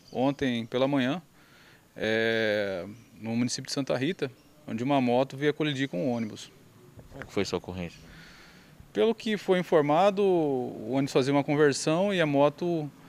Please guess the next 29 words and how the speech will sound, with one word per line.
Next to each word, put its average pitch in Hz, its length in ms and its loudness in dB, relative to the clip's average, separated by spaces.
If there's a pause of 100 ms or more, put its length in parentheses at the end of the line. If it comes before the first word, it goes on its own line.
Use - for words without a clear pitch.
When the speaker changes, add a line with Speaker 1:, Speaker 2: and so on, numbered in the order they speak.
(140)
Speaker 1:
acabou 139 260 2
colidindo 151 540 2
com 151 80 0
a 131 40 2
parte, 135 380 0 (420)
é, 117 440 0
de 120 100 -10
baixo 135 400 2
do 117 100 -4
ônibus, 120 300 -2
né? 139 220 -4
Ela 123 120 -4
ficou 135 200 -6
presa, 151 580 0 (340)
é, - 220 -4
a 113 140 0
esse 123 240 -4
ônibus. 170 440 -4 (640)
É, 110 380 0
felizmente 131 560 0
o, 117 540 -2
o 107 80 -6
condutor 117 480 -2
não 135 100 -4
teve 127 240 -6
grandes, 113 400 -4 (180)
grandes, 113 480 -4 (560)
é, 101 460 -6 (160)
problemas, 131 400 0